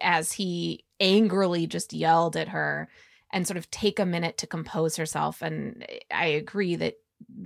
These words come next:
that was extremely relatable. Uh, and, you know, definitely <laughs> the, the notion of, of women constantly having men take credit for their work or, you know,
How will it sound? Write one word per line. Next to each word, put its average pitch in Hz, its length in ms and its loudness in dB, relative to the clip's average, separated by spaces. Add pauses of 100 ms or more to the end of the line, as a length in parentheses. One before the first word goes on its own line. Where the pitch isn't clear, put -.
that 170 240 2
was - 140 -6
extremely 170 540 -4
relatable. 165 720 -2 (500)
Uh, 160 360 4 (120)
and, 165 580 -4 (160)
you 190 220 -6
know, 117 240 -4
definitely 233 720 2 (100)
<laughs> - 100 0 (880)
the, 185 340 2
the 175 240 2
notion 214 460 4
of, 180 340 -4
of 175 160 -4 (760)
women 180 420 2
constantly 170 520 -6
having 160 300 -2
men 160 220 -2
take 151 180 -8
credit 147 280 -6
for 156 560 -4
their - 160 -2
work 320 380 2
or, 180 420 2
you 190 140 -6
know, 165 240 -4